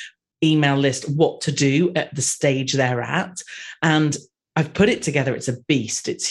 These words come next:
huge. And I said to them, "This isn't a course. This isn't a get through all the lessons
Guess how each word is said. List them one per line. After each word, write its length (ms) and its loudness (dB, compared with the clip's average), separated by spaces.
huge. 500 2
And 380 4
I 80 4
said 240 0
to 60 -4
them, 180 0
"This 200 2
isn't 280 2
a 40 -2
course. 600 0
This 260 0
isn't 420 2
a 320 2
get 220 2
through 140 0
all 80 4
the 100 2
lessons 640 2